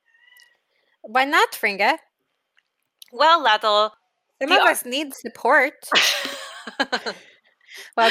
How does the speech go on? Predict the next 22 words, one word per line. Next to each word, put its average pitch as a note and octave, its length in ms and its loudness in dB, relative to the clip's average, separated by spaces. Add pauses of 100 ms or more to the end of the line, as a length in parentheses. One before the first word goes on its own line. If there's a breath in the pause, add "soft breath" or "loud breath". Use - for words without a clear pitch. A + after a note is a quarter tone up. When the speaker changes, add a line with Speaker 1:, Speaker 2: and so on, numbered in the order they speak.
Speaker 1:
we're A3 200 0
cooking C#4 560 -4
and C4+ 80 -2
Speaker 2:
Well, C#4+ 340 8
Speaker 1:
chopping. A3 540 0 (120)
Speaker 2:
yeah, E4 240 6
maybe F#4 200 4 (100)
he's A4 180 2
got C4+ 200 4
a B3 100 0
bad G3 320 4
back C#4 340 6 (180)
and A#3+ 140 -2
she's B3 220 -2
creating B3 420 0
a G3+ 40 2
brace E3+ 440 -4
for C#4+ 260 2
him D4+ 300 0
with B3 140 -4
her G#3+ 140 0
hands. D#3+ 600 -4